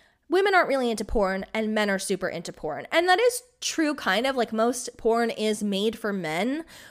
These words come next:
which is why, even though there definitely are some scenarios that I enjoy watching, for the most part, if I just turn on a random clip of porn,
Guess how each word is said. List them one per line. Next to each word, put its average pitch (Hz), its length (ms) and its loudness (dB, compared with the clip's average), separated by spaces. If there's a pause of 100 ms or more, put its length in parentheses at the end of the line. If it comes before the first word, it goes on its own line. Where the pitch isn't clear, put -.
which 254 160 -2
is 240 160 2
why, 208 340 4
even 254 400 -4
though 233 400 2
there 220 140 2
definitely 226 420 -2
are 175 300 0
some 196 560 -2
scenarios 214 840 -2
that 185 340 -2
I 165 140 -6
enjoy 185 480 -2
watching, 302 640 -4
for - 120 -6
the 247 80 0
most 226 300 2
part, 294 240 2
if 226 100 -2
I 226 120 0
just 240 240 -4
turn 208 320 -4
on 180 380 -2
a 202 100 -2
random 185 760 -2 (520)
clip 196 340 2
of 190 200 -6
porn, 190 420 0